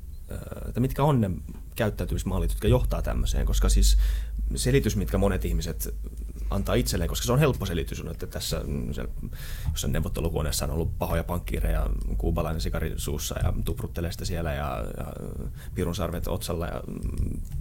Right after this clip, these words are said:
tekee niinku vaan tuhojaan siellä, mikä on surkea selitys. Ei selitä yhtään mitään. Mikä on se, mikä on se inhimillinen käyttäytymismalli, joka on johtanut tämmöisiin erilaisiin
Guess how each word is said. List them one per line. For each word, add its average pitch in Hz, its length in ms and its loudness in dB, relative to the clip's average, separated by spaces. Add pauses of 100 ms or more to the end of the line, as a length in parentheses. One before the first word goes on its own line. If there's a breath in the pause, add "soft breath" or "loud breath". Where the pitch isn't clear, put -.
(240)
tekee 80 280 -2
niinku 87 260 -4 (120)
vaan 85 200 -2
tuhojaan 92 420 -4
siellä, 101 180 -2
mikä 107 180 -2
on 98 300 -4 (220)
surkea - 560 -4
selitys. - 420 -6 (280)
Ei 104 80 -4
selitä 107 280 0
yhtään 95 340 2
mitään. - 400 0 (640 loud breath)
Mikä 120 260 2
on 131 100 4
se, 123 140 2
mikä 123 260 0
on 135 60 2
se 117 80 0
inhimillinen 98 560 2
käyttäytymismalli, 82 760 -2
joka - 160 -6
on 117 60 0
johtanut - 380 -2 (140)
tämmöisiin 82 380 -6
erilaisiin - 520 -6